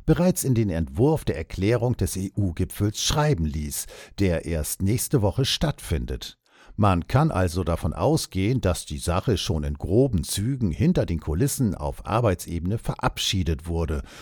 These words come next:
und beim großen Gipfel nur noch öffentlichkeitswirksam verkündet wird. Und sicher wird auch Innenminister Seehofer seine Freude an dieser aus den Augen, aus dem Sinn Strategie haben,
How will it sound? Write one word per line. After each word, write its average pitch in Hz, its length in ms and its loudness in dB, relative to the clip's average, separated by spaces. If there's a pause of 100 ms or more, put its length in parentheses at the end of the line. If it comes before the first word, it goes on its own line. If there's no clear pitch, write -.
(120)
und 98 100 0
beim 80 220 2
großen 131 480 2
Gipfel 117 480 2 (240)
nur 151 180 4
noch 139 240 2
öffentlichkeitswirksam 98 1160 0
verkündet - 680 -2
wird. - 380 -8 (500)
Und 92 280 6
sicher 123 420 2
wird 82 240 0
auch 113 320 2
Innenminister 98 720 4
Seehofer 101 720 2
seine 87 260 0
Freude 127 480 2
an 92 140 0
dieser 110 420 2
aus 165 240 0
den 107 260 -2
Augen, 127 380 2
aus 113 240 0
dem 101 220 2
Sinn 90 340 0
Strategie 113 640 0
haben, 113 500 2